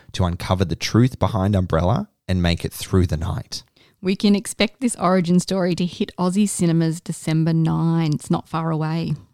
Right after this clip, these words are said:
Speaker 1: Lee, do you think it's too soon to reboot the Resident Evil franchise?
Speaker 2: I don't know. It's extremely popular, so I think people want it.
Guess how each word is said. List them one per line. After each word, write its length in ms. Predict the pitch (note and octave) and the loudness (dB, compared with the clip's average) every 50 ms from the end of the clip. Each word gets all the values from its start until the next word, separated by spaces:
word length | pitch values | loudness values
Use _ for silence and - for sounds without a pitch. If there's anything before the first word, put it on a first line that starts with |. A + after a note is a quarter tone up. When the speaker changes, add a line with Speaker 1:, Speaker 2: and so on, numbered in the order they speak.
| _ _ _ | _ _ _
Speaker 1:
Lee, 260 | C#3 C3+ C#3 C#3 C#3 D3 | -2 0 0 0 0 0
do 120 | E3 F3 | 0 -2
you 60 | G3 | -4
think 260 | - - D#4 F4+ - | -2 -4 -6 -6 -4
it's 220 | - - - - - | -6 -6 -6 -8 -6
too 340 | - - - A#2 A2+ A#2 A#2 | -6 0 4 6 6 6 4
soon 400 | - - - F#2+ F#2 F#2 G#2 B2 | 0 0 0 2 4 4 2 2
to 140 | - G2 | 2 0
reboot 540 | F2+ F2 F2 F2+ F2+ E2+ F2+ F2+ F2+ F#2 - - _ | 2 2 2 2 0 2 2 2 2 2 0 -2 _
the 100 | G2 G2 | -2 0
Resident 460 | F2+ F#2 F2+ F2+ F#2 F2 F2 E2+ E2 | 2 2 2 2 0 -2 -2 0 0
Evil 260 | E2+ E2+ E2+ E2 E2 E2 | 0 -2 -2 -2 -6 -6
franchise? 800 | - - D#2 D2+ D#2+ - - F2+ A2+ D#3 G#3+ B3 - - - - C4 | -4 -4 -2 -2 -2 -2 -2 -2 -2 -2 -4 -6 -10 -14 -14 -8 -4
Speaker 2:
I 20 | |
don't 160 | D#4+ E4+ D#4+ | -2 0 2
know. 80 | D#4+ D4+ | 2 2
It's 160 | B3+ - - | 2 0 -2
extremely 500 | A#3 A#3 - - - C4+ D4+ E4 F4+ F4 | -6 -8 -8 -4 -2 0 0 0 0 -2
popular, 460 | - - F3+ F3+ - G#3 F3 D3+ C#3+ | -2 -4 -6 -4 -2 -2 -2 -2 -2
so 140 | E3 - F3 | -4 -2 -2
I 80 | F3+ G3 | -2 2
think 200 | - A#3+ B3 B3+ | 2 0 0 0
people 280 | B3+ B3+ B3 G3+ F3+ | -4 -2 0 2 2
want 320 | E3+ E3 D3+ D#3+ E3+ F3 - | 4 4 2 2 0 0 -2
it. 240 | - - - - | -8 -12 -16 -20